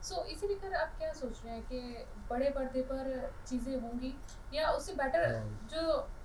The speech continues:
Speaker 1: ओटीटी प्लेटफॉर्म है वो कर पाएगा?
Speaker 2: देखिए, दोनों audience अलग हैं और, अ, मैं च-, मैं, मैं, मुझे लगता है कि लोग,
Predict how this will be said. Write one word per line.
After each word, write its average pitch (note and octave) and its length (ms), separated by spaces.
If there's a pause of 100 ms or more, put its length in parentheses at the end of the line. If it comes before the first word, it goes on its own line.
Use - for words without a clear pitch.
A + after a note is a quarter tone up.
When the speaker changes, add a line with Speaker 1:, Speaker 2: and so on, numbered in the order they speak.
(120)
Speaker 1:
ओटीटी D#4 320
प्लेटफॉर्म C#4 420
है D4+ 80
वो C4 160
कर G#3+ 120
पाएगा? - 380 (360)
Speaker 2:
देखिए, C#3+ 460
दोनों C3+ 360
audience A#2+ 380
अलग G#2+ 280
हैं D#3+ 360
और, G#2+ 280
अ, G2+ 420
मैं G#2 220
च-, - 240
मैं, G2+ 340
मैं, G2 200 (520)
मुझे G#2 240
लगता A2+ 260
है C3+ 80
कि B2+ 200
लोग, A2+ 360